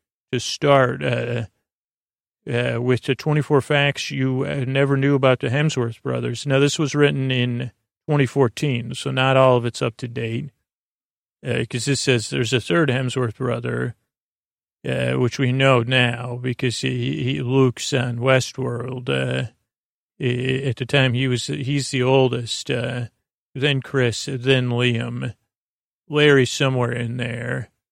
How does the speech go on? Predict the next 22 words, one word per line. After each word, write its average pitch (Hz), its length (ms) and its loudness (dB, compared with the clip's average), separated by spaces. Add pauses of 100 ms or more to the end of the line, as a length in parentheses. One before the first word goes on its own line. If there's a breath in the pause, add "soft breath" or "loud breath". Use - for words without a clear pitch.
(1000)
Uh, 127 460 -2
despite 165 560 0
being 143 400 0
the 131 140 0
least 147 360 0
recognizable 123 880 0
Hemsworth 120 500 -4
brother, 127 360 -4
Luke 135 320 0
was 131 160 -2
the - 80 -2
first 131 360 0
to 131 80 -6
get 120 160 2
into 117 220 -2
acting. 117 800 -4
Typical, 131 580 0
his 117 160 -4
brother 127 300 -2
stole 123 420 -4
the 117 60 -8
thunder. 120 640 -4